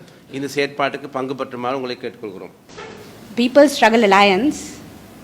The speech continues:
Speaker 2: is a historical moment for the left, I would say, to begin with, of this country, but also the people of this country who, through the popular people's uprising,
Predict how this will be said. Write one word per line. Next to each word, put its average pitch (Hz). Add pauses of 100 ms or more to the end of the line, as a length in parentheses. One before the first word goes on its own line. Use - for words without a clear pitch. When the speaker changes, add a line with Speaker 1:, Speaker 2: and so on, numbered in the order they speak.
(380)
Speaker 2:
is 202
a 247 (720)
historical 262 (520)
moment 226 (680)
for 214 (340)
the 202
left, 254
I 185
would 202
say, 170
to 208
begin 214
with, 160
of -
this 185
country, 190 (500)
but 214
also 226
the 220
people 285
of 233
this 208
country 185 (640)
who, 294 (500)
through 262
the 254 (280)
popular 233
people's 214
uprising, 185